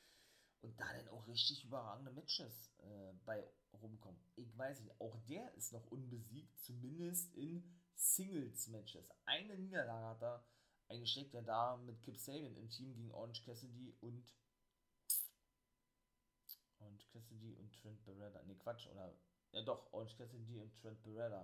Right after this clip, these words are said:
Best Friends waren sie gewesen, genau. Und mit Chuck Taylor war ja nicht beteiligt an dem Match. Das war ja hier dieses Anarchy Arcade Match, ne, mit den ganzen Automaten und so, wo das alles, äh,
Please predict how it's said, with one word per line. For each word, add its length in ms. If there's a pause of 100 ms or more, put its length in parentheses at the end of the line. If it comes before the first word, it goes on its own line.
Best 200
Friends 320
waren 160
sie 60
gewesen, 200
genau. 300 (360)
Und 80
mit 100
Chuck 200
Taylor 300
war 100
ja 100
nicht 240
beteiligt 380
an 120
dem 80
Match. 280 (400)
Das 120
war 140
ja 100
hier 160
dieses 580 (200)
Anarchy 760 (240)
Arcade 600
Match, 400
ne, 100
mit 160
den 100
ganzen 220
Automaten 560
und 100
so, 140
wo 60
das 140
alles, 300
äh, 460